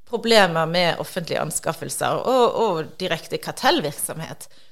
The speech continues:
Så, så vi har i hvert fall mange eksempler på det. Eh, i tillegg så, så er vi, ser vi også at, eh, i en studie fra K S som ble gjort og som ble publisert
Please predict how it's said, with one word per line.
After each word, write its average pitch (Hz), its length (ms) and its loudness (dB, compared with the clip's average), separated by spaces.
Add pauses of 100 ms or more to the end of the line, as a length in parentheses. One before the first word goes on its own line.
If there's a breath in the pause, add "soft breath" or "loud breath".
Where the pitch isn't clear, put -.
Så, 226 260 4
så - 160 -2
vi 254 80 2
har 294 160 6
i 240 80 4
hvert 285 80 0
fall 247 160 -2
mange 208 220 0
eksempler 285 720 -2
på 139 160 -4
det. - 100 -10 (640 soft breath)
Eh, 208 320 4 (180)
i 220 80 -6
tillegg 247 560 2
så, - 560 4
så 240 400 -2
er 202 160 2
vi, 190 140 0 (180)
ser 240 240 2
vi 202 80 0
også - 320 -4
at, - 320 -6
eh, 175 300 -2 (300)
i 196 160 -6 (320)
en 190 160 -4
studie 220 400 -2
fra - 160 -12
K - 220 -16 (160)
S - 160 -6
som - 100 -8
ble 170 160 -6
gjort - 320 -8
og 156 300 0 (100)
som - 320 -4
ble 190 160 -6
publisert - 640 -6